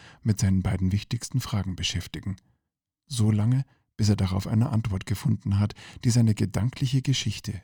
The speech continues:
über die äußere Situation logisch erklärt und befriedigend abschließt. Die erste wichtige Frage deines Verstandes ist, warum? Warum ist das so?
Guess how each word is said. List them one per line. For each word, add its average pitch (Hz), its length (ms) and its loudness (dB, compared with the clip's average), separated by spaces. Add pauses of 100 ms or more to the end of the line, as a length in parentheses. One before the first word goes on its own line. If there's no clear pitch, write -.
(120)
über 85 180 -2
die 90 160 -6
äußere 110 400 -2
Situation 104 760 0 (400)
logisch 127 440 2
erklärt 98 520 -2 (280)
und 98 160 -4
befriedigend 104 760 -2
abschließt. - 580 -10 (1900)
Die - 140 -12
erste 117 400 2
wichtige 120 340 0
Frage 95 380 -2
deines 95 260 2
Verstandes 95 560 -2
ist, - 320 -6 (480)
warum? 104 500 2 (1000)
Warum 117 380 4
ist - 260 -4
das 127 180 0
so? 98 180 -8